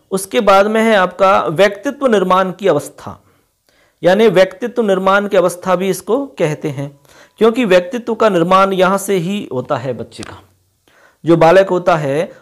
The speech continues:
उसका व्यक्तित्व का निर्माण जो होता है बाल्यावस्था में ही होता है। तो व्यक्तित्व निर्माण की अवस्था इसको हम कहते हैं। इसके बाद में मिथ्या परिपक्वता का काल। तो ये जो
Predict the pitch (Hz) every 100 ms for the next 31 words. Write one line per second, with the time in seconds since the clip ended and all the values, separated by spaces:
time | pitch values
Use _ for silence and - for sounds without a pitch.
0 | - 180 - 202 165 175 220 208 208 196
1 | 160 165 175 175 170 160 170 190 160 143
2 | 156 165 - 165 160 185 160 120 120 -
3 | 123 _ _ _ _ _ _ _ _ -
4 | 175 170 - 156 160 175 208 208 190 170
5 | 180 180 175 170 - 170 180 175 180 180
6 | 190 262 - _ _ _ 180 - 240 208
7 | 208 220 202 202 - 220 214 196 202 190
8 | - 175 170 165 180 147 127 110 - _
9 | _ _ _ _ _ _ _ _ - 202
10 | 190 220 240 240 240 -